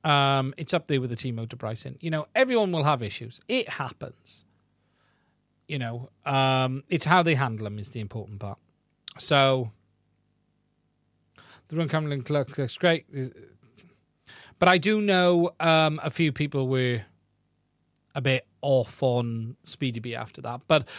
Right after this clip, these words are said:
I certainly wouldn't have. Cheaper than the Hobby Wings. Yeah, for sure. Definitely. And it's a nice stack. I'll be honest, it is a nice stack. Um, it really is. So I'm gonna be putting it in an aircraft this week and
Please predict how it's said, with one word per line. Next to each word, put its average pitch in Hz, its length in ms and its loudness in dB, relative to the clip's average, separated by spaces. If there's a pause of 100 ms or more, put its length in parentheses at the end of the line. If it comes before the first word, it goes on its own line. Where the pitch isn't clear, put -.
(240)
I 196 140 6
certainly 151 760 -2
wouldn't 139 640 -4
have. 127 500 -4 (320)
Cheaper 214 220 -2
than 202 80 0
the 175 80 2
Hobby 147 200 2
Wings. 117 220 -4
Yeah, 175 180 8
for - 120 -2
sure. 113 320 -4 (1160)
Definitely. 131 600 0 (200)
And 214 100 4
it's 196 100 0
a 233 60 -2
nice 240 220 2
stack. 135 320 2
I'll 165 120 0
be 170 120 4
honest, 151 240 0
it 151 100 -2
is 151 160 0
a 147 80 0
nice 131 240 -2
stack. 117 400 -6 (880)
Um, 127 680 0 (1300)
it 160 60 -4
really 131 300 2
is. 117 140 -2
So 147 120 2
I'm 139 80 2
gonna 143 80 2
be 139 100 0
putting 156 220 -2
it 151 80 -4
in 147 80 -2
an 139 100 0
aircraft 127 400 -2
this 120 180 -8
week 120 220 -10
and 123 180 -10